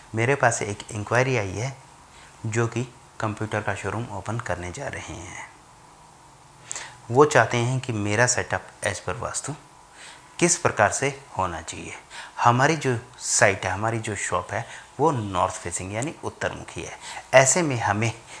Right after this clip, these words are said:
जिस जिन चीज़ों की requirement है, उसी प्रकार से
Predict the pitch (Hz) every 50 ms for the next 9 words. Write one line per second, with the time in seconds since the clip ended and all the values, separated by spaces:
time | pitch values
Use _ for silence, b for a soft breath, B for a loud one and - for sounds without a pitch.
0 | B B 127 123 143 151 - - - 131 123 117 110 - 113 104 101 107 101 -
1 | 98 98 92 - - 104 92 - 92 92 92 - - - 92 - - 131 127 -
2 | - 180 - - - - 95 92 - - - -